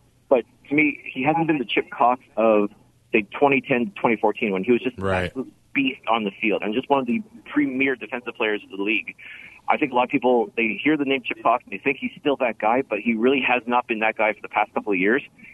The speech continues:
Speaker 1: He's shown flashes of it this year, but, uh, overall, I think Chip, uh, and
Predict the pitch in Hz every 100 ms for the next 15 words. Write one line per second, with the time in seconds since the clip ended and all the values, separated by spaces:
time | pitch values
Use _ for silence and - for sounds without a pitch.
0 | - 120 120 190 185 131 170 151 123 95
1 | 98 95 95 95 95 - - 90 85 82
2 | - _ _ _ _ _ - 143 139 123
3 | 110 135 143 110 135 123 175 135 - 98
4 | 95 101 - 127 117 135 147 _ - 139